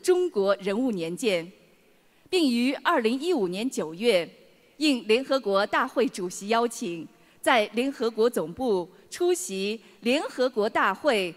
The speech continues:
和平文化高峰论坛。二零一七年五月，应邀出席联合国教科文组织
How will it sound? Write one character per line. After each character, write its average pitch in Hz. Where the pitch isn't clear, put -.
和 302
平 247
文 226
化 269
高 320
峰 359
论 247
坛。 160
二 269
零 220
一 262
七 254
年 220
五 175
月， 180
应 269
邀 247
出 320
席 196
联 247
合 262
国 202
教 294
科 320
文 214
组 180
织 190